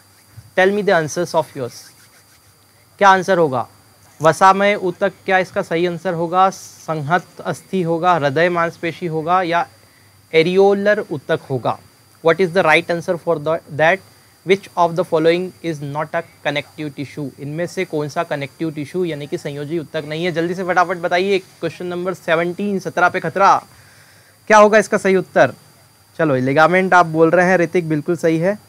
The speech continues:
ज्योति बघेल, सी, सी, सी, हृदय मांसपेशी, that is very correct। जो हृदय मांसपेशी है, वो एक संयोजी ऊतक नहीं होता। तो ये आप जो, जो लोग सी option दे रहे हैं, वो बिल्कुल correct है।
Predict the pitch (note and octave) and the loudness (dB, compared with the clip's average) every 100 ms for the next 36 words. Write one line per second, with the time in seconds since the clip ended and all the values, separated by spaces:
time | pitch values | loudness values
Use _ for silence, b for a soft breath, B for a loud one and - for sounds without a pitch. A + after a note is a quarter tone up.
0 | D#3 D3 C3 D3+ D3 C#3+ E3+ F#3 - G3 | -8 -6 -4 -4 -2 0 0 -2 -6 -4
1 | E3+ C3+ - F3+ F3 - F#3 E3 A#2+ - | -4 -4 -10 -10 -10 -10 -8 -8 -8 -4
2 | D3 D#3 F3 D#3+ D#3 - D3+ E3+ C3 B | 0 2 4 2 -2 -6 -6 -6 -8 B
3 | B - E3+ G3+ F3 F#3+ G3+ G3+ E3 C3+ | B -2 0 2 2 2 2 2 0 0
4 | - C3+ D#3 C3+ D3+ E3 G3+ F#3+ F#3 - | -4 -8 -6 -2 0 2 0 0 -2 -4
5 | F#3 E3 F#3+ F3 G3 F3 F3 - D#3+ D#3 | -8 -6 -6 -2 -2 -2 -4 -4 -8 -6
6 | D#3 E3 D3 G3 A3 _ b b - D3+ | -6 -8 -4 -4 -4 _ b b -8 -6
7 | E3 D#3 D3+ G3 F#3 D#3+ E3+ F3+ D3+ D3 | -4 -4 -2 -2 -2 -2 -4 -2 -4 -6
8 | C3 D#3+ E3+ G3 F#3 F#3 - F3+ F3 E3+ | -6 -6 -4 -2 -2 -6 -6 -4 -2 -4
9 | F3+ F3 D#3+ D#3+ E3+ F3+ F3 D3+ C#3+ - | -8 -6 -2 0 0 0 -4 -4 -8 -8
10 | F3+ - B2+ B2+ - | -8 -4 -6 -6 -12